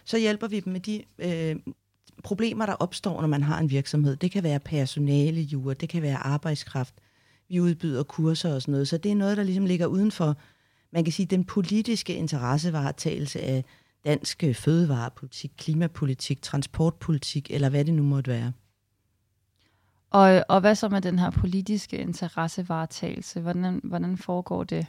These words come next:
Speaker 1: Altså, det foregår jo helt typisk på den måde, vi fastlægger nogle mandater i nogle udvalg eller bestyrelser i forskellige brancher. Vi har for eksempel et klimapolitisk udvalg.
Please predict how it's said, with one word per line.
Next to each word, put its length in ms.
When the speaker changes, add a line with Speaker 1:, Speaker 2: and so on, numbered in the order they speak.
Speaker 1:
Altså, 180
det 140
foregår 360
jo 120
helt 220
typisk 380
på 80
den 180
måde, 200
vi 80
fastlægger 540
nogle 220
mandater 460
i 120
nogle 260
udvalg 360
eller 160
bestyrelser 720
i 100
forskellige 480
brancher. 480
Vi 100
har 160
for 100
eksempel 320
et 60
klimapolitisk 840
udvalg. 340